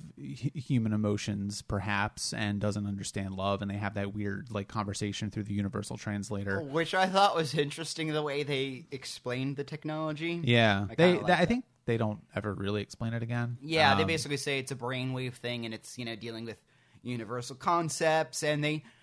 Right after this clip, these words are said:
Speaker 2: they very specifically say it's not a hundred percent accurate, which I
Speaker 1: Which
Speaker 2: think is an interesting thing.
Speaker 1: Which, well, that's interesting, and then also, um,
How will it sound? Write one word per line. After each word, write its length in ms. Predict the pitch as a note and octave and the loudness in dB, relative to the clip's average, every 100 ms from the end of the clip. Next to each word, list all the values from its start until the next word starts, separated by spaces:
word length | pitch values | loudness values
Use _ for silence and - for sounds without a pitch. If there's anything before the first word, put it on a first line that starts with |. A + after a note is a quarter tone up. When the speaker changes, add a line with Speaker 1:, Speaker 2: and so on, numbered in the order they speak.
| - | -2
Speaker 2:
they 80 | A3 | 2
very 200 | B3+ B3 | 4 2
specifically 440 | - F#3+ F#3 E3 | 0 -6 -6 -6
say 160 | D3+ D3 | -2 -2
it's 140 | B2 | -2
not 200 | D3 C#3+ | 0 0
a 20 | |
hundred 220 | B2 B2+ G#2+ | 0 -4 -6
percent 280 | - A#2 | -6 -4
accurate, 500 | A#2 A#2 A#2 G2+ G2 | -4 -4 -6 -10 -8
which 120 | B2 G3 | 0 10
I 20 | |
Speaker 1:
Which 140 | B3 - | 10 10
Speaker 2:
think 180 | F#3 E3 | 2 2
is 140 | D3+ | 0
an 80 | E3 | -2
interesting 400 | E3 C#3 C3 A#2+ | -2 -4 -6 -4
thing. 340 | G#3 D3 F2+ | 0 0 0
Speaker 1:
Which, 300 | - B3 - | 2 4 4
well, 180 | G#3+ A3+ | 6 8
that's 260 | A3 C4+ - | 8 6 4
interesting, 420 | F3 D#3 - C#3+ | 2 0 0 0
and 80 | C3+ | 2
then 100 | C3 | 2
also, 540 | C3 C3 D3+ B2 A2+ | 2 2 4 4 4
um, 520 | - G#2+ G#2 G2+ F#2+ | 4 4 4 2 -4